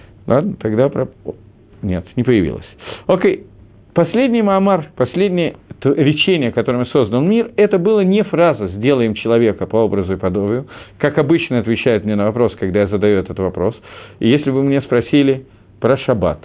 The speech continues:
э, и не про шаббат тоже, м-, маамар, который, последний маамар, который сказан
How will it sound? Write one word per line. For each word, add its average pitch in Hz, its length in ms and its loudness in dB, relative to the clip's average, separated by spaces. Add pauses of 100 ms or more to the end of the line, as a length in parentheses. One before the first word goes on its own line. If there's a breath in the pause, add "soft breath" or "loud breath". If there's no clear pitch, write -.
(880 loud breath)
э, 107 600 4
и 196 100 2
не 208 120 2
про 175 160 0
шаббат 165 400 0
тоже, 120 380 -2 (800 soft breath)
м-, 127 140 0
маамар, 190 360 0
который, 170 400 -2 (840)
последний 147 560 0
маамар, 127 400 0
который 104 360 -2
сказан 98 480 -4